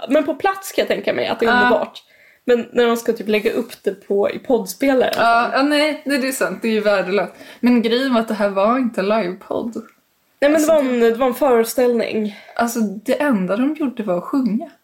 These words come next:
Speaker 2: Alltså, de sjöng.
Speaker 1: <laughs> För båda
Speaker 2: De
Speaker 1: de har
Speaker 2: sjöng.
Speaker 1: väl så här supermycket sångambitioner, typ.
Speaker 2: Ja, men de sjöng i en timme och jag bara, det här var ju jätte, jättetråkigt.
Speaker 1: <laughs>
Speaker 2: Alltså, jag skrattade inte en enda gång.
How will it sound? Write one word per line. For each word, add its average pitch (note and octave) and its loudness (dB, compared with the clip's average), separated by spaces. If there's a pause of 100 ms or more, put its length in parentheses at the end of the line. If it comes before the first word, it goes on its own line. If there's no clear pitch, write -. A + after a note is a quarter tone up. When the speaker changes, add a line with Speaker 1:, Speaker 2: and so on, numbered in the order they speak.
(340)
Speaker 2:
Alltså, A#3 0
de C#4+ 2
sjöng. C4 -2 (220)
Speaker 1:
<laughs> C#4+ -12
För A#3+ 2
båda C4+ 4
Speaker 2:
De G4 4
Speaker 1:
de D4 4
har B3+ 2
Speaker 2:
sjöng. D4+ 2
Speaker 1:
väl D#4 0
så A#3 2
här G#3+ 2
supermycket A3+ -4
sångambitioner, G#3+ -2
typ. - -4 (240)
Speaker 2:
Ja, E4+ 0
men E4 2
de D4+ 2
sjöng D#4 0
i C4+ 4
en C4 2
timme A3+ 2
och B3 4
jag A#3+ 2
bara, G#3 2 (300)
det - -4
här F#3+ -2
var C#4 0
ju B3+ -2 (640)
jätte, - -4
jättetråkigt. D4+ 0 (160)
Speaker 1:
<laughs> - -4
Speaker 2:
Alltså, C4+ 0
jag D4+ 2
skrattade C4+ 0
inte A3 0
en G3+ 2
enda F#3+ -2
gång. G#3+ 0